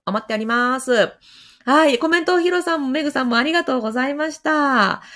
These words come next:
じゃあ、いきますよ。あの、動画ポチッとする準備できました？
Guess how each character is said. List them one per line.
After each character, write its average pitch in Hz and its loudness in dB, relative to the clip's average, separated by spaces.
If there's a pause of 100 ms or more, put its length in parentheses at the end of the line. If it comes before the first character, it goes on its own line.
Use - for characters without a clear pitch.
(160)
じ 294 -2
ゃ 277 2
あ、 - -2 (340)
い 233 -10
き 247 -8
ま 339 -4
す 240 -4
よ。 175 0
あ 185 -2
の、 175 -6 (1500)
動 247 0
画 240 -2
ポ 240 -6
チ 254 -12
ッ 254 -18
と 214 -6
す 202 -6
る 175 -4
準 190 -2
備 160 -8 (120)
で 196 -10
き 208 -10
ま 220 -6
し 208 -14
た？ 156 -6